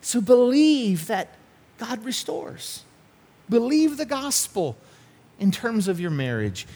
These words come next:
You say, "Matt, how can we apply this message to our life?" Here's the takeaway today. Here's the takeaway. Center your marriage around the gospel. Center your marriage around the gospel.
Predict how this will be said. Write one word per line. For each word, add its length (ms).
You 80
say, 140
"Matt, 220
how 100
can 180
we 120
apply 360
this 180
message 420
to 120
our 140
life?" 260
Here's 220
the 80
takeaway 400
today. 260
Here's 180
the 60
takeaway. 320
Center 840
your 280
marriage 680
around 300
the 80
gospel. 460
Center 720
your 200
marriage 580
around 680
the 140
gospel. 680